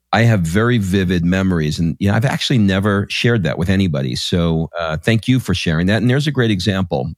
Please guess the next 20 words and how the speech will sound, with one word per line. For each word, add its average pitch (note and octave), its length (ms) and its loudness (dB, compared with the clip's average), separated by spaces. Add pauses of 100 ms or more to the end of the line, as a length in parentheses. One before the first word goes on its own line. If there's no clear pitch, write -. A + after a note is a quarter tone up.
(120)
of F2 680 -2
how F2+ 340 0
when E2+ 260 0
somebody's G2+ 400 0
willing F2+ 280 0
to - 140 -6
s-, - 160 -6 (140)
go F#2 160 2
forward, E2+ 480 -2 (420)
then E2 380 0
it E2+ 160 -4
creates E2 440 -2
the - 60 -12
space E2 400 -2
for - 100 -8
somebody D#2 300 -2
else F2 220 -4
to - 80 -8
go F#2 120 -10
forward. C2 380 -8